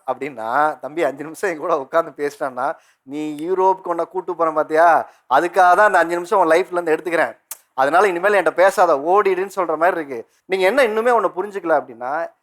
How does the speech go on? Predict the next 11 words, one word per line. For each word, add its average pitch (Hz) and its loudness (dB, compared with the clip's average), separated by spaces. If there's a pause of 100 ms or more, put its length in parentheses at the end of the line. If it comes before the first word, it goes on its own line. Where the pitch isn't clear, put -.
(300)
என்ன 233 0
பேசணும்னு 208 0
ஒரு 180 0
பெண்ணுகிட்ட 185 -2
நீங்க 143 -4
தீர்மானிக்கிறீங்கல்ல, 123 -4
இதை 139 0
தான் 180 2
ஒரு 147 -4
பெண் 151 -8
பேசணும், 117 -8